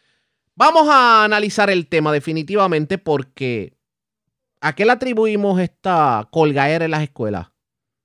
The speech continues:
¿A la pandemia? ¿Al poco acceso de los estudiantes al internet? ¿A, a qué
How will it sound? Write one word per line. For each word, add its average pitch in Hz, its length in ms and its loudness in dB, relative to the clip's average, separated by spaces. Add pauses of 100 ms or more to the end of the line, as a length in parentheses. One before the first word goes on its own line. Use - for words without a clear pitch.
(160)
¿A 123 280 -4
la 113 240 -4
pandemia? 170 1080 -2
¿Al 113 380 -8
poco 131 340 -6
acceso 131 500 -6
de 127 60 -4
los 117 140 -4
estudiantes 120 640 -6
al 110 160 -6
internet? 165 1080 -2 (580)
¿A, 117 580 -2
a 139 100 -4
qué 151 300 -6